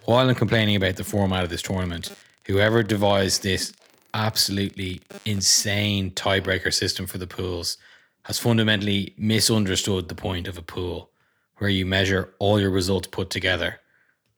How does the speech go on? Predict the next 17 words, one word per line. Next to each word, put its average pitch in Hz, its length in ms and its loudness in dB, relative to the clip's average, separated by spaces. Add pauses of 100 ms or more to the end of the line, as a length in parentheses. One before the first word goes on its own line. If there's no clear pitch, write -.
(140)
It's - 160 -4
not 117 180 4
a, - 120 -2
like, - 280 -4
w-, 113 160 -6 (1300)
why 123 340 4
does 147 180 4
it 131 120 0
serve 117 600 4 (100)
us 107 340 2
to - 160 -4
get 104 240 -2
beaten 101 540 0
more 104 400 4
heavily 92 380 0
by 90 160 -2
Scotland 90 600 -4